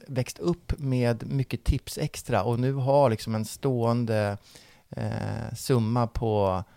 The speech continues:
ett sånt här spelbolag som man alltid bettar runt varje, ja, men på lite vad som helst sådär. Så det är också en spelvillig person liksom. Det är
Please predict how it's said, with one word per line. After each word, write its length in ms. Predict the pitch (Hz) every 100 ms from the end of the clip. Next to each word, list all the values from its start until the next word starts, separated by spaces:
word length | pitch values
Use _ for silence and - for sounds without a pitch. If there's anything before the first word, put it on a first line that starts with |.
| _ -
ett 180 | 101
sånt 160 | - 107
här 80 | 101
spelbolag 640 | - 120 104 117 127 107
som 100 | 104
man 120 | 107 104
alltid 440 | 101 - 107 98
bettar 440 | 120 113 110 - 117
runt 300 | 123 117 -
varje, 460 | 101 101 95 92 -
ja, 120 | 170
men 120 | 196
på 100 | 214
lite 200 | 196 165
vad 160 | 139 117
som 100 | 107
helst 260 | - - -
sådär. 280 | 53 50 123
Så 140 | -
det 60 | 127
är 20 |
också 180 | 127 135
en 120 | 117
spelvillig 1120 | 117 - 135 113 98 95 123 127 135 117 104 -
person 300 | 98 - -
liksom. 340 | - - -
Det 60 |
är 60 | -